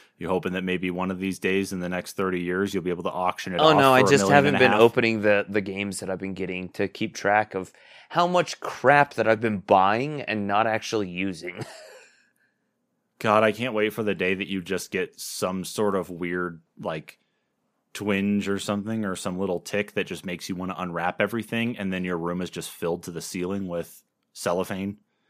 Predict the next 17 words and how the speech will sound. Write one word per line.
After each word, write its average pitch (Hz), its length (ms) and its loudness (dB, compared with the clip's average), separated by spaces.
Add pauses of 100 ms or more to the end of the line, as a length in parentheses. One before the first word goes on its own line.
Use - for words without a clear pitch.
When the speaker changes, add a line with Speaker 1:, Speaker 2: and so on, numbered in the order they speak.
(400)
Speaker 1:
Just - 140 0
from 101 100 6
Speaker 2:
God, 98 100 4
Speaker 1:
all 98 40 2
Speaker 2:
don't, 92 180 4
Speaker 1:
those 101 140 2
Speaker 2:
don't 98 100 8
Speaker 1:
wrappings. 90 380 0
Speaker 2:
say 87 60 -6
that. 85 200 -2 (200)
Speaker 1:
Yeah. 92 180 0
Speaker 2:
Don't 82 80 0
say 90 180 -8
that. 85 200 -6 (260)
'Cause, 156 200 8
like, 143 340 6
uh, 117 500 6